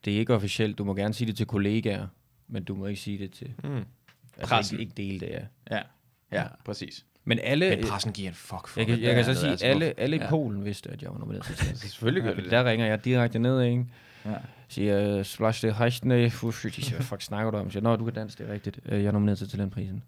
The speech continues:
Speaker 3: Ja.
Speaker 1: Og så, og
Speaker 3: Var det
Speaker 1: det, og så er de lige sådan, øh, "Nu skal jeg lige være helt, er det, er du, øh, du er barnebarn af Lilians farmor?" Ikke? Siger, "Jo, det er jeg." Det er en mærkelig måde at sige det på,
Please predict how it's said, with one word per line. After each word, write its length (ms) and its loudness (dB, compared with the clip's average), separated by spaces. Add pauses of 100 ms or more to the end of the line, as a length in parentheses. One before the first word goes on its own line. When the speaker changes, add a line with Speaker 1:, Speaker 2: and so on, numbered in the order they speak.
(120)
Speaker 3:
Ja. 120 0 (680)
Speaker 1:
Og 140 -8
så, 100 -4
og 280 -2 (340)
Speaker 3:
Var 60 -6
det 80 -6
Speaker 1:
det, 140 -8
og 80 0
så 60 4
er 20 8
de 100 4
lige 160 6
sådan, 280 4 (120)
øh, 300 -4 (180)
"Nu 120 -4
skal 160 -12
jeg 0 -
lige 140 -6
være 100 -6
helt, 260 -4 (120)
er 100 -10
det, 260 -6
er 120 -6
du, 200 -8
øh, 1160 -14 (760)
du 80 2
er 60 0
barnebarn 540 4
af 100 -2
Lilians 320 0
farmor?" 340 -2
Ikke? 120 -8
Siger, 140 -10
"Jo, 100 -4
det 80 -6
er 80 -4
jeg." 100 -6 (220)
Det 60 -2
er 20 -2
en 40 -2
mærkelig 220 0
måde 80 2
at 60 0
sige 180 0
det 80 -4
på, 140 -4